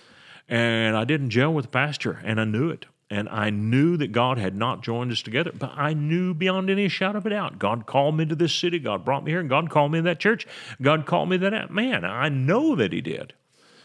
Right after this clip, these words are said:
And, uh, so I was brokenhearted when I sensed this. And I took my family home from church one Sunday night after church was over. And then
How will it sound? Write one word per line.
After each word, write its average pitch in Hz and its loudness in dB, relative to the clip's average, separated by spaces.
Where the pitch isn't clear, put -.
And, 139 2
uh, 123 2
so 165 2
I 156 2
was 156 0
brokenhearted 170 0
when 127 0
I 131 0
sensed 151 -2
this. 95 -4
And 117 -4
I 120 -2
took 180 -4
my 143 -2
family 147 -2
home 127 -2
from 117 -10
church 127 -4
one 117 -4
Sunday 117 -2
night 117 -2
after 107 -4
church 113 -4
was 98 -10
over. 110 -2
And 104 -4
then 113 -2